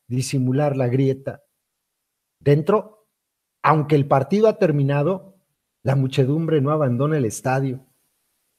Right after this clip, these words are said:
Aunque no tardará mucho en que sea de nuevo expulsada de vuelta al Valle de Ruinas, la multitud embelesada se hace eco de sus propios gritos e intercambia anécdotas.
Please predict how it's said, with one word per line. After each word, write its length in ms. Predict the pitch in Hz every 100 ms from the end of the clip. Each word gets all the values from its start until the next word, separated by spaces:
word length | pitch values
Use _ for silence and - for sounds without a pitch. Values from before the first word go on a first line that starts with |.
| _ _ _
Aunque 600 | 156 170 143 170 160 165 -
no 320 | 165 247 269
tardará 480 | 262 220 180 196 220
mucho 680 | 220 269 - 208 196 - -
en 120 | 156
que 140 | 147
sea 200 | 151 214
de 120 | 214 196
nuevo 280 | 190 208
expulsada 760 | 202 - - 147 127 - 196 202
de 140 | 160 143
vuelta 880 | 120 175 226 226 - 147 147 - _
al 160 | 135 139
Valle 320 | 160 185 190
de 140 | 143
Ruinas, 720 | 123 135 196 185 135 143 - _ _ _ _ _
la 160 | 117 139
multitud 520 | 139 135 135 135 180
embelesada 640 | 190 165 127 113 - 165 170
se 200 | 143 135
hace 300 | 160 - 147
eco 240 | 175 175
de 100 | 139
sus 220 | 131 123 -
propios 500 | 170 180 180 139 113
gritos 600 | 160 214 - 175 156 - _ _ -
e 100 | 175
intercambia 720 | 175 170 170 165 208 226 220
anécdotas. 880 | 165 190 220 190 208 - - -